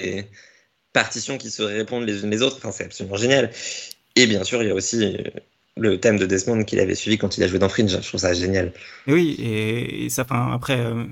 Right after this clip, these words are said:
Speaker 2: Michael Giacchino, euh, c'est, c'est, c'est un fou furieux. Enfin,
Speaker 1: Oui.
Speaker 2: dans, dans Là-haut, il a fait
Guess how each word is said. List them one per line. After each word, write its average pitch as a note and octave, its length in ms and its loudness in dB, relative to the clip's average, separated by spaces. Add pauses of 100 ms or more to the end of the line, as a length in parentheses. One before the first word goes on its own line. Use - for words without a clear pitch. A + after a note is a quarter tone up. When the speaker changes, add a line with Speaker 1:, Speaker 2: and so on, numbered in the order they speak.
(360)
Speaker 2:
Michael A#2 320 -4
Giacchino, A#2+ 500 4
euh, A2 100 0
c'est, G#2+ 340 -4
c'est, A2 400 -2
c'est - 120 -8
un G#2 100 -2
fou - 160 -14
furieux. B2+ 320 2
Enfin, A2+ 440 -8 (300)
Speaker 1:
Oui. G2 220 6 (380)
Speaker 2:
dans, B2 260 2
dans B2 200 6
Là-haut, C#3+ 280 8
il C3+ 120 6
a B2 80 6
fait B2+ 400 4